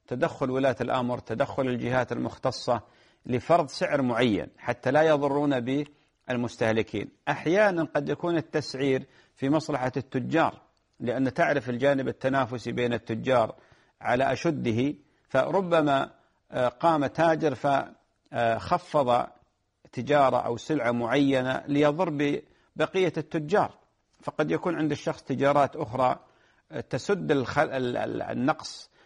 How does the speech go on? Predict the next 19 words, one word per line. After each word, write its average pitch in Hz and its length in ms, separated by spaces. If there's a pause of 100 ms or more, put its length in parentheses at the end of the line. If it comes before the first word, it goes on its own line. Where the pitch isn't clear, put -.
(100)
اللي 131 160
يحصل 151 300
عنده 143 260
في 143 160
هذا 139 220
النوع 143 200
من 123 180
التجارة. 104 580 (880)
فلما 160 380
ينزل 180 360
السعر 123 460 (520)
اللي 117 500
في، 117 260
في 117 180
هذه 170 280
البضاعة 143 420
اللي 117 140
يستهلكها 143 640
الناس، 123 400